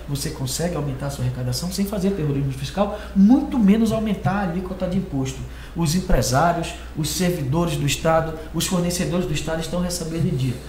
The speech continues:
Mas o Estado não é só, não está mil maravilhas. É necessário que se fale que existe um passivo muito grande na área de saúde.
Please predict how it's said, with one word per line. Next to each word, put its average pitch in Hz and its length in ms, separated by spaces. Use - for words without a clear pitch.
Mas 175 540
o 147 60
Estado - 360
não 160 80
é 143 80
só, 135 480
não 156 200
está 151 260
mil 147 160
maravilhas. 120 680
É 170 160
necessário 202 540
que 240 100
se - 140
fale 170 440
que 202 120
existe 147 380
um - 60
passivo 165 440
muito 196 320
grande 170 320
na 175 100
área 185 200
de - 100
saúde. - 640